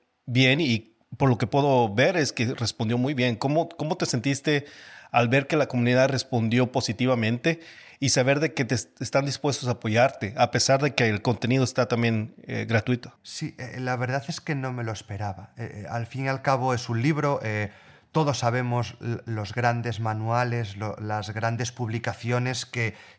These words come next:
Speaker 2: que hay, eh, de, de gente muchísimo más experta, con muchísimo más tiempo. Yo le intento quitar un poco importancia al hecho porque sabemos lo potente que son las redes sociales, ¿no? Entonces, es muy probable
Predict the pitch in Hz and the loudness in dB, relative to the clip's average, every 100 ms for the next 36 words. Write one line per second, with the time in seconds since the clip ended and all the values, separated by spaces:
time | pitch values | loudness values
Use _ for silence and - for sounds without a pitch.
0 | - 113 107 120 95 - _ _ 117 107 | -8 -2 0 0 -4 -12 _ _ -8 -4
1 | 107 104 98 104 110 113 - 120 120 120 | -2 -2 -4 -6 -8 -8 -4 -4 -2 -6
2 | 123 - 117 120 120 139 - 131 123 123 | -6 -6 -2 -2 0 -2 -2 -2 0 -2
3 | 110 - 139 - 143 120 110 110 120 127 | -4 -2 -2 0 -2 -2 -6 -8 -6 -4
4 | 117 107 135 123 143 - 127 - 147 156 | -4 -4 -4 -4 -6 -6 -8 0 0 2
5 | 165 160 139 143 143 131 139 139 123 127 | 0 -2 0 0 0 -2 -4 -4 -4 -6
6 | 131 123 127 123 135 156 120 117 - 117 | -4 -4 -4 -4 -4 -6 -4 -4 -2 -4
7 | 104 - - 123 131 135 123 117 123 117 | -4 -10 -6 -4 -2 -2 -2 -2 -4 -4
8 | 120 113 110 104 101 98 98 101 - 113 | -6 -6 -4 -4 -4 -6 -8 -12 -10 -12
9 | 95 95 147 202 _ _ - 104 110 120 | -12 -12 -12 -12 _ _ -12 -8 -2 -2
10 | 120 123 123 - 127 139 135 127 110 98 | -2 -4 -4 -4 -2 0 0 2 2 0
11 | 90 | -4